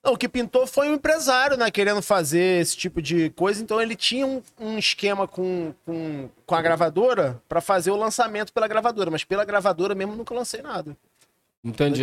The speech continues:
Speaker 1: Eu, tipo, nunca lancei pela gravadora.
Speaker 2: Porque era meio alinhado nessa, nessa época que teve a revolta aí da, das indústrias fonográficas, né? Dessa indústria dos músicos, né? Tipo, caralho, os caras ganham dinheiro pra caralho, aí passa um pouco,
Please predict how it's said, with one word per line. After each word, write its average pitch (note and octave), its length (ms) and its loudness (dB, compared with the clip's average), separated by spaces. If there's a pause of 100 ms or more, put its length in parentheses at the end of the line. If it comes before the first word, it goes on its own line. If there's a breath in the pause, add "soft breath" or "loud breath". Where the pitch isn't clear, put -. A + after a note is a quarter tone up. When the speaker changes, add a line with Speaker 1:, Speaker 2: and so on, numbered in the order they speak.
Speaker 1:
Eu, A#2+ 80 2
tipo, E3 40 2
nunca F#3+ 360 -4
lancei A#3 280 -2
pela A3 200 -4
gravadora. A3+ 460 -4
Speaker 2:
Porque G3+ 220 2
era A#3+ 140 4
meio A#3+ 180 4
alinhado A#3+ 460 4
nessa, F#3+ 400 4
nessa F3 280 2
época E3+ 180 0
que - 100 -12
teve F#3 160 4
a F3+ 40 4
revolta E3 500 4
aí E3 60 4
da, D#3 140 4
das D3+ 200 4
indústrias D3+ 360 0
fonográficas, D3 840 4
né? D3+ 200 4
Dessa C#3 220 2
indústria D3 260 4
dos D3 80 0
músicos, D#3 560 2
né? D3+ 140 2
Tipo, - 180 -6
caralho, F#3+ 480 4
os E3 80 -4
caras F3+ 200 2
ganham F3+ 120 2
dinheiro F3 200 2
pra E3 100 0
caralho, E3+ 380 4
aí D#3+ 80 4
passa E3 260 2
um D#3 60 0
pouco, F3 440 2